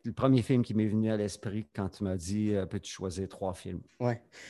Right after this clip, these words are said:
Speaker 2: Je veux, je veux savoir, parce que t'es un gars qui a voyagé à peu près partout dans le monde, est-ce qu'il y a eu des moments où t'as eu l'impression d'être dans Stalker ou que t'as,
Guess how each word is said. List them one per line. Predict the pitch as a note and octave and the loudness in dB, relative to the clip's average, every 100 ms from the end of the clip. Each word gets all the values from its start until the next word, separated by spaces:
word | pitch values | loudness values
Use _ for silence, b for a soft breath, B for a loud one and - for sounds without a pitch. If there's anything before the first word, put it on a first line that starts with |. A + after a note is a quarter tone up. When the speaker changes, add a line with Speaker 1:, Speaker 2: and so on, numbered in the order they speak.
| B B _ _ | B B _ _
Speaker 2:
Je | - A2+ | -12 2
veux, | B2+ C#3 | 4 4
je | B2+ | 4
veux | C3 | 2
savoir, | C3 A2 C3+ D#3 | 4 6 8 6
parce | - | 4
que | B2+ | 0
t'es | - B2+ | 2 2
un | A#2+ A#2 A#2 | 4 2 4
gars | C3+ | 4
qui | C#3 | 6
a | C3 | 4
voyagé | A#2 A#2+ A2+ A2+ A2+ C3+ C#3 | 8 8 6 2 4 6 8
à | B2+ | 6
peu | A#2+ | 4
près | - C3 | 2 2
partout | - - - | 2 -4 4
dans | C3 | 6
le | A#2+ | 6
monde, | A#2 B2+ D#3+ D#3 C3 b b b b - _ _ _ _ _ - | 6 4 4 0 -4 b b b b -20 _ _ _ _ _ -2
est-ce | C3+ - | -2 0
qu'il | - | 8
y | D3 | 10
a | |
eu | F3+ | 12
des | C#3+ | 10
moments | C3 C3 C3 B2+ C3+ D3 D3+ | 10 10 8 10 8 8 6
où | - C3 C#3+ D#3 D#3 - _ _ _ | 4 6 6 4 -2 -8 _ _ _
t'as | - | 6
eu | C3+ C3 | 8 8
l'impression | B2+ C#3+ D3 C#3+ - C3+ B2+ - C#3 D3 C#3+ | 8 8 6 2 -2 0 0 2 6 8 6
d'être | A#2 B2 B2 A#2+ - - | 6 6 6 6 0 -12
dans | A#2+ A#2+ | 0 0
Stalker | A2+ - C3 A#2 - | 0 4 6 6 4
ou | C#3+ | 4
que | C3+ | 6
t'as, | - C#3 | 6 4